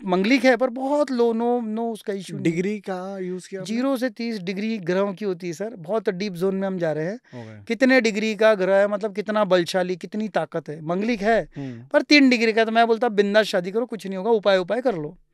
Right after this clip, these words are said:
Speaker 1: दूसरा, मंगल के चक्कर में जब
Speaker 2: <clears throat>
Speaker 1: रिश्ते खराब हो जाते हैं तो अच्छे-अच्छे प्रपोजल्स चले जाते हैं, लोग को भ्रम है, दो ही चीज़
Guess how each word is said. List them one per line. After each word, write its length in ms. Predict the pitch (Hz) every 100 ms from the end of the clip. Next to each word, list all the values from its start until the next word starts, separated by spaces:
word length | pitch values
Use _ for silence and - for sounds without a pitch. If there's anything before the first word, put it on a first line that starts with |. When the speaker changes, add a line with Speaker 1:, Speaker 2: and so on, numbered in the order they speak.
| _ _ _ _ _ _ _ -
Speaker 1:
दूसरा, 500 | 175 190 233 269 320 - _ _ _ _
मंगल 320 | 190 214 240 247
के 80 |
चक्कर 360 | 240 220 - 233
में 120 | 226
जब 120 | 247
Speaker 2:
<clears throat> 0 |
Speaker 1:
रिश्ते 360 | 196 160 226 226
खराब 320 | 185 180 190
हो 80 | 196
जाते 200 | 202 233
हैं 40 |
तो 60 | 277
अच्छे-अच्छे 320 | 254 - 285
प्रपोजल्स 520 | 240 170 160 196 240
चले 200 | - 165
जाते 200 | 160 156
हैं, 60 | 214
लोग 300 | 202 240 214 _
को 120 | 262
भ्रम 300 | 196 220 233
है, 60 | 214
दो 140 | 214
ही 80 | 262
चीज़ 180 | 262